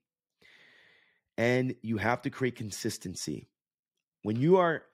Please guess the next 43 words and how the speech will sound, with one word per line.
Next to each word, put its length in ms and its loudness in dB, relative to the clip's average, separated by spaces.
all 260 6
these 180 -4
things 200 -2
I 60 2
just 240 -4
taught 220 2
you 240 0
give 240 0
you 220 2
energy. 500 -2
Now 240 2
you 140 2
have 100 0
to 100 -4
be 100 -2
consistent 640 -4
to 100 -8
make 180 -2
it 80 -6
happen 300 -2
every 180 -2
day. 240 -10
And 100 -6
I 60 0
told 260 2
you 80 0
there's 200 -4
two 260 2
ways 260 6
you 80 -2
get 120 -2
into 180 -12
the 40 -4
reptilian 440 -6
brain. 220 -10
You 100 -6
get 140 2
into 180 0
the 60 2
reptilian 400 -2
brain 320 0
from 460 -2
trauma 560 -4